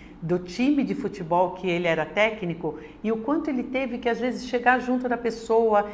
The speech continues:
ir na casa da pessoa, entender que aquela pessoa tava vi-, vivendo uma dificuldade e que aquele atleta, aquele jogador não estando bem, automaticamente ele influencia a equipe.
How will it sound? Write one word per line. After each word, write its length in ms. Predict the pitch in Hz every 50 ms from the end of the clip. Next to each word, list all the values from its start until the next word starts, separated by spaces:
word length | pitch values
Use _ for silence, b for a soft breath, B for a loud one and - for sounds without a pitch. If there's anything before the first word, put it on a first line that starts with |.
| B B B
ir 80 | 233 240
na 160 | 240 233 220
casa 320 | 233 - 262 269 240 254
da 80 | 240 233
pessoa, 760 | 240 240 214 214 - - - 226 226 226 220 208 208 196 208 B B B B -
entender 520 | 254 247 254 247 240 233 214 254 285 285
que 80 | 285 254
aquela 200 | 247 254 233 220
pessoa 280 | 226 220 208 - 220 214
tava 220 | 220 202 208 202
vi-, 240 | 175 196 220 233 -
vivendo 400 | 185 175 208 185 202 247 269 294
uma 180 | 277 247 233
dificuldade 720 | 226 - - 214 - 202 175 170 180 196 220 226 226 254 247 B B B B 226
e 100 | 247 262
que 600 | 254 - - - 226 220 196 156 131 - - B B B B B B -
aquele 880 | 185 185 185 185 - - - 240 254 277 302 311 311 339 339 359 349
atleta, 600 | 294 233 233 - - 214 202 190 175 165 190 - 156
aquele 280 | - - 233 247 254
jogador 540 | 247 - 247 226 185 208 190 170 175 175 170
não 140 | 175 170 175
estando 340 | 170 170 - 175 165 165 156
bem, 380 | 151 180 202 214 202 208 - -
automaticamente 960 | 220 247 285 285 294 - 269 254 240 233 233 - - 214 214 214 208 214
ele 120 | 220 208 214
influencia 440 | 208 208 208 208 202 208 - 214 208
a 20 |
equipe. 580 | 190 175 - - 175 143 - - - 147 B